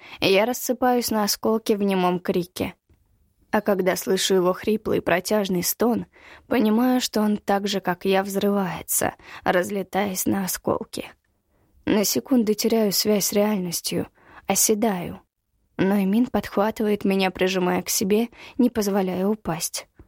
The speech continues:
Замираем, пытаясь прийти в себя. Его губы целуют мой затылок,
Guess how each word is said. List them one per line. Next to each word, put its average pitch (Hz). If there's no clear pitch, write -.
Замираем, 208
пытаясь 196
прийти 175
в -
себя. -
Его 190
губы 214
целуют 190
мой 196
затылок, 196